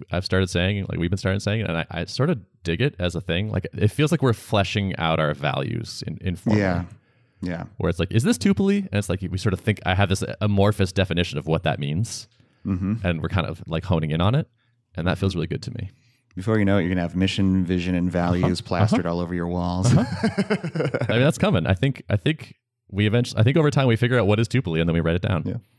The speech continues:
Speaker 2: There's a reason why companies do it. I mean, it's
Speaker 1: Yeah.
Speaker 2: y-, yeah.
Speaker 1: Yep. I think we're at
Speaker 2: As long
Speaker 1: that
Speaker 2: as you do
Speaker 1: phase.
Speaker 2: it authentically, you know, and, like,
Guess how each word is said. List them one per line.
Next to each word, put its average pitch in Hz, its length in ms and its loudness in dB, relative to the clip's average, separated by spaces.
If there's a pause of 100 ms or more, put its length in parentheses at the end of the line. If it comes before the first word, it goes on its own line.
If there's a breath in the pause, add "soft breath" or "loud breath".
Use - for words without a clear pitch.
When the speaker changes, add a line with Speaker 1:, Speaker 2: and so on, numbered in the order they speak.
(120)
Speaker 2:
There's 110 160 2
a 120 40 2
reason 143 200 4
why 110 80 4
companies 101 380 0
do 120 160 2
it. 82 220 -4
I 85 40 -8
mean, 87 160 -4
it's 87 220 -8
Speaker 1:
Yeah. 165 160 2 (120)
Speaker 2:
y-, - 80 -12 (400)
yeah. 101 240 -2 (480)
Speaker 1:
Yep. 113 160 -4 (160)
I 98 60 -8
think 110 180 -8
we're 104 100 0
at 95 40 2
Speaker 2:
As - 60 0
long 123 120 2
Speaker 1:
that 131 40 2
Speaker 2:
as 123 60 4
you 113 40 2 (100)
do 113 40 4
Speaker 1:
phase. - 100 0
Speaker 2:
it - 40 -2
authentically, 98 640 -2 (120)
you 101 120 2
know, 95 320 2
and, 87 160 -4
like, 80 320 -8